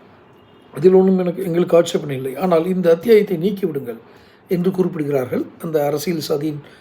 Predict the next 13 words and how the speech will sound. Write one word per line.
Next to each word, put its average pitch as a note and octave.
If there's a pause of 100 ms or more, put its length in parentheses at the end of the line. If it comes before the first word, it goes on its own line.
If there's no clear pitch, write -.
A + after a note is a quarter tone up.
(140)
வ-, D3+
மன்னிக்கணும், D3 (1080)
அரசியல்வாதியின் D#3+
சார்பாக C#3 (640)
பேச D#3
வரும் C3
நபர்கள். A2+ (600)
என்ன F#3+
செய்வது? - (1400)
முடிவெடுக்க D#3+
முடியாமல் C3+
இருக்கிறார். - (420)
ஒருவேளை E3+